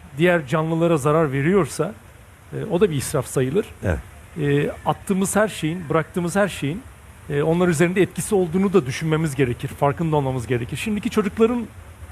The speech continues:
Speaker 1: e, bunun farkında olmadıklarını düşünüyorum. Olamazlar ki.
Speaker 2: Evet.
Speaker 1: Bir bağları kalmadı. Ne bir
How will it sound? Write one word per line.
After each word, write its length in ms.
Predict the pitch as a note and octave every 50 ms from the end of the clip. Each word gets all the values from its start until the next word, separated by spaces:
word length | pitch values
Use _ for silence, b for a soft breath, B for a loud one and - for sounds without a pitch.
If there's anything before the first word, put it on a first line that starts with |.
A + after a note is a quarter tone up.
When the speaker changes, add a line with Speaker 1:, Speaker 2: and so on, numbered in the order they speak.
| - -
Speaker 1:
e, 120 | D3+ D#3 D3 C3 C3
bunun 220 | F3 G3+ A#3+ A#3+
farkında 500 | - - F3 E3 F3 E3+ G#3+ G#3+ A3 A#3
olmadıklarını 840 | G#3+ G3 F3+ F#3 F#3+ F#3+ F3+ D#3 D#3+ - - D3 C#3+ B2+ C3 B2 A#2
düşünüyorum. 480 | A#2 - - C#3+ B2+ C3+ D#3+ G3 C4 C4+ - - - - - -
Olamazlar 600 | D#3+ F#3+ B3 C#4 A#3+ F3 D3+ B2 A2+ B2+ A#2+ -
ki. 200 | - - B2+ A#2 A#2+ - - -
Speaker 2:
Evet. 140 | F#2 E2+ F3
Speaker 1:
Bir 120 | G#3+ F3 B2 A2+ - -
bağları 380 | C3+ C3 E3 F3+ F#3+ G3+ A3 -
kalmadı. 440 | F#3 D3+ C3+ B2 A#2+ A#2+ B2+ C3+ A#2 - - - - - - - - - - - - - -
Ne 180 | C#3+ F3+ G#3+ G#3+
bir 140 | A3 F#3+